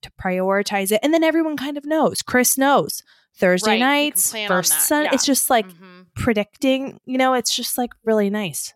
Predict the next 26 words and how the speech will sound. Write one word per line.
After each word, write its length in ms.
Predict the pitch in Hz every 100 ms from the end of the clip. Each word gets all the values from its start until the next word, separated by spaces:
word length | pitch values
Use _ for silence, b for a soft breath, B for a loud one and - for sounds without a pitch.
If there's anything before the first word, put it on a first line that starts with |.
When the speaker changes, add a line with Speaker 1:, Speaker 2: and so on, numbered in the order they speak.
| _
Speaker 1:
to 60 | -
have 200 | 185 185
that 140 | 185 208
Speaker 2:
I 0 |
love 80 |
Speaker 1:
time, 420 | - 190 185 180 165
Speaker 2:
that. 280 | 151 147 -
Speaker 1:
like, 180 | 180 - _ _ _ -
prioritized, 680 | 214 247 240 233 220 214 -
carved 320 | 165 170 208
out. 340 | 214 208 196 B B B B
And, 80 | 226
like, 140 | 220 214
if 100 | 208
there's 180 | 226 220
anyone 380 | 277 285 254 233
that, 140 | 202 _ _ -
I 80 | 214
don't 140 | 214 180
know, 240 | 156 156
like, 300 | 170 165 - _ _ _ _ _ _ _ _ _ _ - 214
I 120 | 240
don't, 140 | 247 240
I 100 | 233
don't 160 | 160
know. 160 | 143